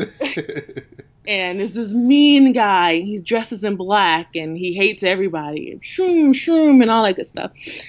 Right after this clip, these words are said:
Speaker 2: So I'm enthralled. I'm like, "What is Grandma talking about? This movie sounds fucking awesome."
Speaker 1: <laughs>
Speaker 2: Of course, I couldn't see it. And so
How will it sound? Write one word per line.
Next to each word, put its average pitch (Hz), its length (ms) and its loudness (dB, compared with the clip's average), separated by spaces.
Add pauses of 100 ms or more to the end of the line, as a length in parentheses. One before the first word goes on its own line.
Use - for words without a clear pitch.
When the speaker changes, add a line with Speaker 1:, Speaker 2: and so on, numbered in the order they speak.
(180)
Speaker 2:
So 190 640 0 (180)
I'm 262 220 2
enthralled. 226 540 0
I'm 202 80 -8
like, 175 220 -6
"What 240 200 -2
is 294 140 2
Grandma 185 400 -4
talking 302 400 2
about? 165 280 -4
This 240 140 2
movie 202 300 4
sounds 190 340 -6
fucking 240 480 -6
awesome." 311 640 2 (160)
Speaker 1:
<laughs> - 560 -14
Speaker 2:
Of 208 200 -4
course, 240 200 0
I 226 80 0
couldn't 226 280 -2
see 349 260 4
it. 160 240 -2 (500)
And 202 340 0
so 175 640 0